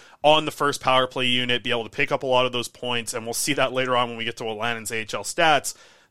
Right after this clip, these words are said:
that Rathbone, though he did show signs of being just electric in the A H L this season and be able to walk around guys, get that shot off, all those good positive things, it was all great to see this past season,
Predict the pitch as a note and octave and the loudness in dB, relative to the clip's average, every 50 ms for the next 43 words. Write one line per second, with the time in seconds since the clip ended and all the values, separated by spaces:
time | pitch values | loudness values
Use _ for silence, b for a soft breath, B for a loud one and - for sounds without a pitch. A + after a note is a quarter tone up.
0 | b - F3+ F3 C#3 D3+ E3 F#3 F#3+ - - F#3+ F3+ D#3 C3 D3 D#3+ E3+ E3 D#3 | b 0 0 2 4 4 4 4 4 2 0 0 0 2 2 2 2 2 0 -2
1 | B2+ C#3+ D3 D#3 D3+ - - F#3 D#3+ C3+ - - - - A#2 B2 C3+ C#3+ D3 D3 | 0 0 0 0 0 -2 -4 -2 -2 -2 -2 -4 -2 0 0 2 2 0 0 -2
2 | C#3 B2+ G#2+ A#2 B2 B2 A#2+ A2+ C#3 C3+ - A#2+ G#2+ G2 G2+ A2 A#2 B2 - - | -6 -8 -6 -4 -4 -4 -4 -4 -8 -8 -6 -8 -8 -6 0 0 0 0 0 -4
3 | D3 - - C3 A#2 A2 A2 A#2+ B2 A#2 G#2 A#2 G2+ A2 A2+ B2+ B2 - - C#3 | -10 -8 -8 -10 -6 -4 -2 -2 -2 -2 -4 -6 -8 -6 -6 -6 -6 -6 -6 -6
4 | C3 C3 C#3+ C#3+ B2 A2+ A#2+ A#2+ A#2+ A2 G#2 G2+ G#2+ C#3 C#3+ C3 - B2+ B2 A#2+ | -6 -6 -6 -8 -8 -4 -2 -2 -2 -2 -4 -2 2 2 2 2 0 -2 -2 -2
5 | A#2+ A#2 A2 A2+ A2+ A#2 A2 - - A#2+ - - C3 A#2 - - - C#3 A#2+ A#2+ | -2 -2 -2 0 0 0 0 -2 -4 -6 -2 0 -2 -2 0 -2 -2 -2 -2 0
6 | A2 A2 A2 A2+ - - - - _ - D#3 E3+ F#3+ F3+ F#3+ E3+ - - - D#3+ | 0 0 0 0 -2 -4 -18 -20 _ 4 4 4 6 8 6 4 4 2 2 2
7 | D#3 - - D3 C#3 C#3 C3+ C3+ C3+ A#2+ - - A#2+ A#2+ A#2 A#2+ - b b b | 2 2 4 4 6 6 4 2 -2 -6 -2 -2 0 0 0 -4 -8 b b b
8 | b b b A#2 A#2+ A2+ C#3 C#3+ D3+ B2+ C3+ C#3+ D3+ C3+ - C#3+ - - - - | b b b -8 -2 2 4 4 4 4 2 0 0 0 -2 -4 -2 -2 -2 2
9 | D3 C3+ A#2+ A2+ A2 G2+ B2 A#2 - - - A#2+ A2+ A#2 - - C3+ C3 A#2 G#2+ | 2 2 2 2 -2 -4 -6 -6 -6 -2 0 0 0 0 -2 -4 -4 -4 -6 -6
10 | A2+ A2 G#2 | -8 -8 -10